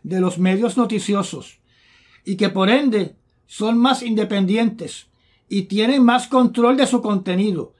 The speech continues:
y alegadamente se acercan más al concepto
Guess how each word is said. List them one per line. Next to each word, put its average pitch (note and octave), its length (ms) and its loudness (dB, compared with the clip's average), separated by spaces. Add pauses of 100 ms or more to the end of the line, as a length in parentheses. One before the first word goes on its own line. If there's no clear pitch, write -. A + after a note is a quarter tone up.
(140)
y F3 120 -8
alegadamente G#3+ 960 0
se - 160 -2
acercan G#3+ 560 0
más C4+ 380 0 (400)
al G3 220 -2
concepto G3+ 840 -2